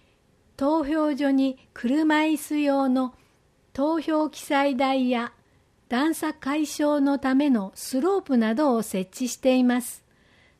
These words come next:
なお、投票の際に手話通訳が必要な方は、事前に旭区選挙管理委員会事務局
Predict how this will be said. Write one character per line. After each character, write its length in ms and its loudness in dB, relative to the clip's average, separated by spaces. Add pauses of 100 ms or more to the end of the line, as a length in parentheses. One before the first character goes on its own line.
な 300 0
お、 120 -6 (340)
投 260 2
票 300 2
の 160 2
際 340 0
に 280 0 (280)
手 260 -8
話 280 0
通 200 -4
訳 400 0
が 140 -2
必 300 -4
要 260 2
な 140 2
方 340 -2
は、 260 -4 (300)
事 220 -6
前 200 2
に 440 2 (340)
旭 460 -2
区 240 -10 (180)
選 380 -2
挙 200 -4
管 360 0
理 420 2
委 40 2
員 140 2
会 360 -4
事 120 -4
務 200 4
局 440 -4